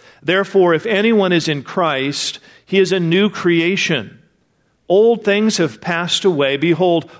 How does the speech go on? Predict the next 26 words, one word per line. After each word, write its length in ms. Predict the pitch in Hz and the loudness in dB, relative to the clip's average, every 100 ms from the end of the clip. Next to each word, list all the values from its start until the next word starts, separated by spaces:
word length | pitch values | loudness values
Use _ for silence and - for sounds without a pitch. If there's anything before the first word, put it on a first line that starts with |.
| _ | _
all 280 | 190 208 226 | 2 2 2
things 520 | 220 143 127 143 151 | 0 -4 -2 -4 -6
have 160 | 175 151 | -4 -2
become 440 | 180 170 147 143 | -4 -2 -4 -4
new. 360 | 151 180 131 - _ _ _ _ _ _ _ | -2 -2 -2 -8 _ _ _ _ _ _ _
Now 220 | 165 175 180 | -6 -4 0
all 260 | 202 226 | 2 2
things 380 | 220 185 175 175 | 0 -2 0 0
are 180 | 160 160 | 2 2
of 220 | 143 123 | -2 -2
God, 380 | 185 202 147 135 | -2 0 0 2
who 180 | 165 165 | 2 2
has 420 | 170 160 151 - - _ | 0 -2 -4 -10 -16 _
reconciled 1000 | 120 147 226 233 208 175 190 160 147 147 | -4 -2 -2 -2 -2 0 -2 0 0 0
us 240 | 147 - | -2 -2
to 140 | - 151 | -2 0
himself 640 | 151 139 - 165 139 - - _ | 0 -2 0 2 0 -2 -14 _
through 340 | _ 165 214 220 | _ 0 2 2
Jesus 480 | 185 196 175 170 - | 0 0 0 -2 -2
Christ 720 | 185 139 120 143 - - - _ _ _ _ - | -4 -2 -2 -6 -8 -12 -16 _ _ _ _ -6
and 720 | 190 226 185 143 175 165 - _ _ | -2 0 0 -2 -4 -8 -12 _ _
has 340 | 180 175 151 | -4 -4 -4
given 400 | - 190 202 190 | -2 0 2 0
us 580 | 180 190 220 214 - - - _ - | -2 -2 -2 0 -2 -6 -8 _ -6
the 200 | 143 190 | -2 0
ministry 1120 | 185 226 240 214 - - 135 123 104 104 | 2 2 2 2 -2 -4 -2 -2 -4 -10